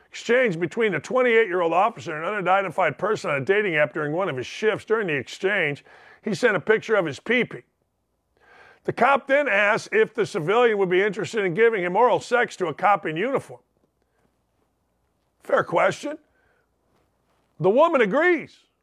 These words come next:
Sends the officer their location, requests a picture of his face. He sends a selfie in what appears to be his uniform from inside the squad car. He receives a suggestion,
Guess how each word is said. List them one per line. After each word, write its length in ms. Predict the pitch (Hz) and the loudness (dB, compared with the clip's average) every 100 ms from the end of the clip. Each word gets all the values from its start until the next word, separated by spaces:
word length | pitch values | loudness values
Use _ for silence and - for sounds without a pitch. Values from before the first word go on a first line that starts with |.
| _ _ _ _ _ _ _ _ _ _ _ | _ _ _ _ _ _ _ _ _ _ _
Sends 440 | - - 269 277 190 | -4 2 4 4 2
the 120 | 240 | 4
officer 560 | 262 285 254 165 277 | 6 4 0 -4 -2
their 160 | 262 240 | 2 4
location, 600 | 240 226 214 247 208 302 | 4 0 0 0 -2 -4
requests 380 | 240 - 254 202 | -4 -2 -4 -4
a 40 | |
picture 380 | 190 247 - 262 | -2 -2 0 2
of 100 | 254 | 2
his 160 | 233 - | 0 2
face. 500 | 285 311 214 - _ _ _ _ _ - | 4 4 0 -16 _ _ _ _ _ -12
He 80 | |
sends 320 | 208 277 269 196 | -6 0 0 0
a 40 | |
selfie 520 | 185 254 302 302 254 | -2 2 4 4 0
in 80 | 240 | 0
what 140 | 240 | 0
appears 340 | 226 - 247 220 | 0 0 0 0
to 80 | 240 | -4
be 120 | 226 | -2
his 120 | 196 | -2
uniform 460 | 190 302 - 226 247 | -2 -4 0 2 0
from 160 | 233 | 0
inside 400 | 214 226 254 254 | -2 0 2 2
the 40 | 202 | 0
squad 420 | - - 311 - | 0 4 4 2
car. 260 | 196 143 - _ _ _ _ _ _ _ _ _ _ _ _ _ _ - _ | 2 2 -2 _ _ _ _ _ _ _ _ _ _ _ _ _ _ -20 _
He 80 | - | 0
receives 420 | 220 202 277 285 | 0 2 0 0
a 120 | 208 214 | 0 0
suggestion, 680 | 220 147 277 269 269 214 | -2 0 4 4 0 -10